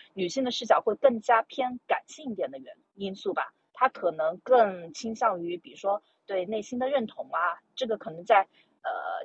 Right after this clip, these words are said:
今天物质比较丰富的当下就显得比较珍贵了。所以你可以看到很多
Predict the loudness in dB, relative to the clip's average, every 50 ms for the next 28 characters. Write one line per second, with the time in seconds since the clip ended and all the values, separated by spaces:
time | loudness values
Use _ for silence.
0 | -8 -6 -6 -4 0 2 2 2 2 2 -2 -4 -2 -2 -4 -4 -4 -4 -4 0
1 | 0 0 0 0 -4 -6 -6 -6 -6 -2 -2 0 2 2 0 0 2 2 2 2
2 | 2 -2 -4 -6 -6 -8 -6 -6 -6 -8 -8 -6 -6 -6 -4 -4 -6 -6 -4 -2
3 | 2 4 6 6 6 4 0 -6 -8 -4 -2 -2 0 0 -2 -4 -6 -8 -6 -4
4 | -4 -4 -2 -4 -2 2 2 2 2 0 -8 -10 -6 0 2 4 4 4